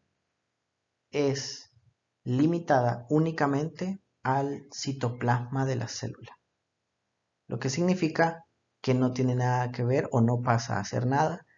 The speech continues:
hacia el núcleo de la célula. Se limita únicamente a hacer su ciclo replicativo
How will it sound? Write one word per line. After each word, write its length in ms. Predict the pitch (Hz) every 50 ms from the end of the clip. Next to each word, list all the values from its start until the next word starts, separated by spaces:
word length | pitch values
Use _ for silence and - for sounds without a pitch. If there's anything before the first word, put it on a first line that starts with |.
| _ _ _ _ -
hacia 280 | 131 131 131 - 139
el 120 | 127 117 110
núcleo 280 | 117 113 113 - 127
de 80 | 120 117
la 120 | 113 110
célula. 440 | 117 - 107 101 101 - - - - _ _ _ _ -
Se 380 | - - - - - 123 117
limita 600 | 110 107 107 110 113 120 131 139 120 120 - - -
únicamente 800 | 143 143 143 139 143 - 123 135 143 151 156 - 170 170 - _ _ _ _ _ _ _
a 80 | - 123
hacer 280 | 117 - - 139 127 -
su 140 | - -
ciclo 340 | - - 135 120 123 131 135
replicativo 840 | 135 139 - - - 147 147 - 151 151 - 175 160 160 180 196 -